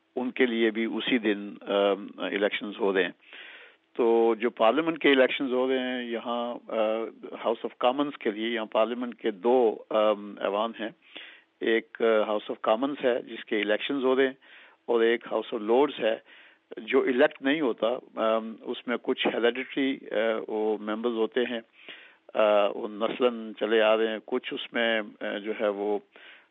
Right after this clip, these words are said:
अम, appointed होते हैं और कुछ, अ, bishops और, अम, अ, मजहबी और कानूनी, अ,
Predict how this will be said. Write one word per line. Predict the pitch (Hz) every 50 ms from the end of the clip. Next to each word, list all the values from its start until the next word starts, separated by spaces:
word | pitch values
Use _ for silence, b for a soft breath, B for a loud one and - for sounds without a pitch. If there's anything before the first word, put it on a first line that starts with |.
| B - -
अम, | - 104 104 98 101 101 101 98 104 101 - - -
appointed | 101 - 120 117 123 127 147 139
होते | 123 127 123 120 - 123
हैं | 120 127 117 110 113 _ _ B B B B B B B B B B -
और | 131 113
कुछ, | - - 160 147
अ, | - - - 139 131 120 120 117 117 110
bishops | 101 98 127 - - 143 123 - - -
और, | - - 117 117 110 110 107 110
अम, | 110 107 110 107 104 101 104 104 101 107 - - -
अ, | - 101 101 98 104
मजहबी | 110 123 123 123 120 127 123 120
और | 110 110
कानूनी, | - - 117 104 107 113 117 120 117 110
अ, | 101 -